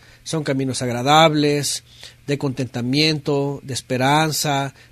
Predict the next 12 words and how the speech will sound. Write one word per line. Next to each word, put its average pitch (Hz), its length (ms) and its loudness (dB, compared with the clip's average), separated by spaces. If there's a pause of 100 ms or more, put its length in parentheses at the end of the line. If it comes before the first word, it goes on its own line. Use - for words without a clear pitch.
de 151 80 -4
santidad, 143 800 0 (400)
de 147 240 2
bendición, 139 640 0
de 143 120 -4
protección. 147 600 -4
<laughs> 151 200 -2
Es - 240 0
todo 220 280 6
el 165 100 4
beneficio. 123 640 -6 (1080)
Pero 190 520 8